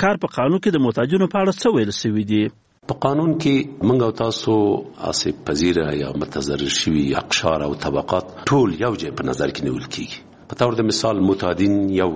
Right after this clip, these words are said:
Speaker 2: صنف دی، کونډې، یتیمان، بیرته چې وطن ته راستانه شوي دي، وطن کې دننه چې بې ځای شوي دي، دا کورنۍ، هغه کسان چې ډېر بد فقر وضعیت کې پاتې دي،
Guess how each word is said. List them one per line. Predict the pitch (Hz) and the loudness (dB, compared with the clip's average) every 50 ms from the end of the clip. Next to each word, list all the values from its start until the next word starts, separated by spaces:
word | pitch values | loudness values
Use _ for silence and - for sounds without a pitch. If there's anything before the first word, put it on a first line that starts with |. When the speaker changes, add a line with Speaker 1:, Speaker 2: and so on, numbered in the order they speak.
| 73 - - | -2 -2 -2
Speaker 2:
صنف | - 82 71 64 - - - 76 | 0 -2 -2 -4 -6 -8 -6 -6
دی، | 71 - - - - - - - - | -6 -6 -8 -16 -20 -20 -16 -8 -2
کونډې، | - 123 113 101 92 85 78 71 - - - - - - - | 0 0 2 2 2 0 0 -2 -6 -10 -18 -18 -12 -8 -8
یتیمان، | - - - 80 78 85 92 95 90 85 78 78 78 - - - 80 | -6 -2 0 0 2 2 2 0 0 -2 -4 -4 -8 -12 -10 -4 0
بیرته | 98 110 101 - - | 0 0 0 0 -4
چې | - - - 87 85 | -4 -2 0 0 0
وطن | 87 - 95 90 82 | 0 -2 -4 -4 -4
ته | - 85 - | -4 -4 -4
راستانه | 80 76 - - 82 78 78 73 - | -4 -6 -4 -4 -2 0 0 0 0
شوي | - 92 85 76 71 | 0 0 0 0 -2
دي، | 78 73 69 69 - - - - - | -4 -4 -4 -6 -8 -10 -8 -4 -2
وطن | 92 90 - - 107 110 | -2 0 2 2 0 2
کې | - - 85 | 0 0 0
دننه | 92 95 113 113 107 | 2 2 2 2 0
چې | 95 - - 78 | 0 -2 -4 -2
بې | - 85 78 80 | -2 -2 0 0
ځای | 80 78 - | 0 0 0
شوي | - 87 80 71 71 | -2 -2 -2 -2 -4
دي، | 69 - 85 | -4 -4 -4
دا | 90 92 - | -4 -4 -2
کورنۍ، | 87 80 80 73 73 73 69 67 - - - - - - - - - | -2 -2 -2 -2 -4 -6 -8 -10 -12 -16 -18 -20 -20 -20 -12 -6 -2
هغه | 101 107 95 - | -2 -2 -2 -2
کسان | 92 - - 104 98 98 | -4 -4 -2 -4 -2 -2
چې | - 104 - - | -2 -2 2 2
ډېر | 156 147 131 113 - - - - 90 90 | 4 4 4 2 0 -4 -10 -10 -6 -2
بد | 113 120 - - - - - - - - - - - | -2 -2 -2 -4 -10 -18 -16 -16 -18 -18 -14 -10 -6
فقر | 120 110 - - 87 85 | -6 -6 -4 -2 -2 0
وضعیت | 87 82 78 80 92 - - | 0 0 0 0 -2 -2 -2
کې | - 95 - | -4 -4 -2
پاتې | 90 87 82 - 76 73 | -2 -2 -2 -2 -4 -4
دي، | 69 67 | -4 -8